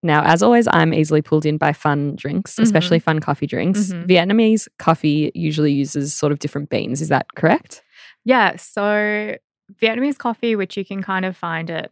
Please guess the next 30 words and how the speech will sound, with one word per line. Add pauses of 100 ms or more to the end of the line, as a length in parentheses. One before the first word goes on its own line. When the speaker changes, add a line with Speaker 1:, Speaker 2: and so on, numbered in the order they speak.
Speaker 2:
a
lot
of
banh
mi
places, (380)
um, (960)
typically
people
say
Robusta
beans (100)
are
kind
of
the
gold
standard
beans,
but
Vietnamese
coffee
uses
the (160)
Arabica
beans.
So
Speaker 1:
Mm-hmm.
Speaker 2:
it's
a,